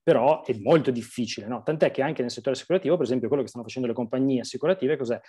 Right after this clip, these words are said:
Stanno iniziando a, a elaborare tecniche tipo il fast cash settlement, quindi ti rimborso immediatamente, questo ovviamente per sinistri molto, diciamo, di importi molto esigui, no? Però immaginate un cinquecento euro di danno sull'auto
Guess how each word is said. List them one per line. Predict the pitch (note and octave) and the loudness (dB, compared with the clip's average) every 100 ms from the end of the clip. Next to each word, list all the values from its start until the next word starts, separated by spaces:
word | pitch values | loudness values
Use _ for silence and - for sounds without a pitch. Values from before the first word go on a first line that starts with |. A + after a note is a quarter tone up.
| - | -20
Stanno | _ D3 | _ -4
iniziando | D3+ E3 B2+ A#2+ | 0 2 2 2
a, | B2+ C#3+ | 2 0
a | |
elaborare | B2+ C#3+ C#3+ B2+ E3 | 0 2 2 2 0
tecniche | B2+ A#2 D#3+ D#3 F3+ | -2 -4 -6 -6 -4
tipo | A2+ A2+ D#3 D#3 | -4 0 4 4
il | B2+ A#2 A#2 A2+ | 4 2 0 -2
fast | A2 B2+ - | -2 -4 -6
cash | - B2 - | -6 -6 -4
settlement, | - E3 A#2 G2 G2+ | -4 -2 -4 -4 -2
quindi | C3 B2 G2+ - - _ | 2 4 2 -6 -20 _
ti | - D3+ B2+ - _ _ _ | 0 2 2 0 _ _ _
rimborso | B2+ C3 C3+ F#3+ F3+ C3+ | 0 2 6 4 4 0
immediatamente, | B2 B2 C3+ C3+ B2 A#2 | 0 0 0 -2 -4 -8
questo | A2 A#2 | -10 -8
ovviamente | G#2+ G#2+ A2 | -4 -2 0
per | G#2+ | -2
sinistri | - G#2+ A2 - | -4 -4 -4 -2
molto, | G#2 G#2+ G#2+ A2 G#2+ | -2 -2 0 0 0
diciamo, | G2+ A2+ | -2 -2
di | G#2+ | -2
importi | G#2 A#2 A#2 | 0 0 0
molto | A2 A2 A#2 | -2 -2 0
esigui, | A#2 A#2 G#2 | 0 0 -2
no? | A#2 - | -8 -12
Però | - C#3 | -2 2
immaginate | C3 B2 D3 C#3 - | 2 2 0 -2 -2
un | C#3 B2+ | -2 -4
cinquecento | - A#2+ A#2 D3+ D#3+ C#3 | -6 -10 -6 -4 0 0
euro | C3+ D#3 | 2 2
di | C3+ | 2
danno | C3 C3+ | 0 0
sull'auto | C3 D#3 D#3+ B2 C3 C3+ F3+ A3 | -2 -4 -2 -2 -2 -2 -4 -4